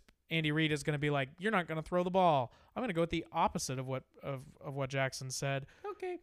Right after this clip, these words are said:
Speaker 1: Uh, I think that Isaiah Pacheco has his first breakout, breakout, breakout game. I think he has two plus touchdowns, hundred and fifty scrimmage yards.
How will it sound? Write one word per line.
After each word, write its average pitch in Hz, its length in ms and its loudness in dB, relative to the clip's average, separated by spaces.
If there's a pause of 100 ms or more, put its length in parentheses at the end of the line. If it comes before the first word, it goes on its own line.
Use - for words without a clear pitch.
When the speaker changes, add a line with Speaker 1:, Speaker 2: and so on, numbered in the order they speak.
Speaker 1:
Uh, 143 340 4
I 160 120 4
think 175 160 0
that 170 100 4
Isaiah 160 280 4
Pacheco 170 460 -2
has 160 260 2
his 139 160 -4
first - 420 -2
breakout, 156 720 4
breakout, 151 600 0
breakout 135 560 -2
game. 120 320 -8 (240)
I 170 100 4
think 175 200 0
he 160 100 2
has 147 200 0
two 202 200 0
plus 147 320 2
touchdowns, 135 680 0 (220)
hundred 190 320 4
and 156 100 -4
fifty 165 300 0
scrimmage 139 480 -2
yards. 131 600 -2